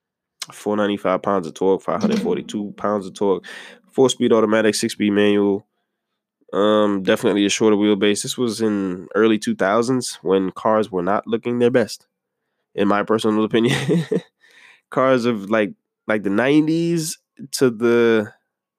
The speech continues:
early two thousands were not the greatest. They were not the greatest. If you wanted a, a fashionable, a good-looking sports car, like, the Camaros of the time, um, don't get me wrong, powerful, but hideous.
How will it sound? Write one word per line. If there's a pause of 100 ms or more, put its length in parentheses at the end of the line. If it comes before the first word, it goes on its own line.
(400)
early
two
thousands
were
not
the
greatest.
They
were
not
the
greatest.
If
you
wanted
a, (520)
a
fashionable,
a
good-looking
sports
car,
like, (220)
the
Camaros
of
the
time, (200)
um, (360)
don't
get
me
wrong, (560)
powerful, (240)
but
hideous.